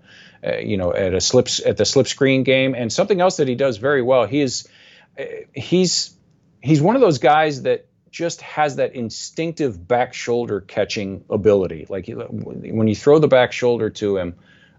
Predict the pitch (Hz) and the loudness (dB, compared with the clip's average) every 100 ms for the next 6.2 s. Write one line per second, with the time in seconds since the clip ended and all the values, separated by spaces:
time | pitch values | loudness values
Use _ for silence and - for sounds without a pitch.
0 | _ _ _ - 107 123 110 151 113 107 | _ _ _ -12 -2 0 2 2 2 4
1 | 180 160 92 127 139 113 82 73 - 113 | 6 4 2 4 4 4 -2 -8 -12 -6
2 | 104 101 117 104 135 156 120 117 147 135 | -6 -4 -4 2 2 4 0 2 2 0
3 | 120 110 131 120 151 143 107 131 104 127 | -8 -4 0 0 -2 -4 0 0 0 -2
4 | 117 131 - 87 90 110 107 101 101 110 | 0 0 0 -4 -2 -4 -4 -4 -4 -4
5 | 104 120 113 127 131 120 104 131 123 107 | 0 0 6 6 6 -2 0 2 2 0
6 | - | -6